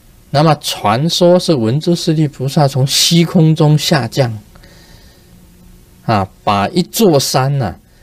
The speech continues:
的中间呢，用刀子，文殊师利菩萨的剑呢，这样一劈下去啊，就劈了一个缝。啊，那个缝啊，非常的清楚，好像用刀子这样子，用剑啊这样子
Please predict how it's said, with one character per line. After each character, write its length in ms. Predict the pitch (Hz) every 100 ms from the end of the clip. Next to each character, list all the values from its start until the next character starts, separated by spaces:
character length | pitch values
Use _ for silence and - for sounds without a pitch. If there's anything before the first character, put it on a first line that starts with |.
| _ _
的 100 | -
中 320 | 117 175 170
间 260 | 160 156 156
呢， 160 | 135 98
用 260 | 165 175 139 -
刀 260 | 160 165 175
子， 240 | 123 95 123 - _
文 200 | 135 156
殊 120 | 165
师 160 | 160 151
利 160 | 147
菩 160 | 135 139
萨 200 | 139 143
的 120 | 120
剑 360 | 110 165 135 98
呢， 80 | 92 -
这 120 | -
样 60 | -
一 80 | 175
劈 340 | - - 180
下 240 | 143 156 127
去 260 | - 135
啊， 160 | 95 - _ -
就 140 | - 160
劈 280 | - 202
了 140 | 151 151
一 20 |
个 100 | 151
缝。 320 | - 180 147 - _ _ - - - - - - - _ - _ - _ _ _ -
啊， 220 | 127 113
那 120 | 139
个 120 | 156
缝 240 | 139 180 160
啊， 100 | 110
非 200 | - 165
常 200 | 160 135
的 100 | 135
清 260 | 123 147 143
楚， 200 | - - - _
好 120 | -
像 260 | 120 151 135 - _ _ -
用 200 | 196 160
刀 260 | - 165 165
子 140 | 151
这 140 | - 139
样 180 | 120
子， 60 | 107 - _ - - -
用 200 | - 160 135
剑 380 | - 175 123
啊 80 | 95
这 140 | 92 -
样 180 | 139
子 120 | 101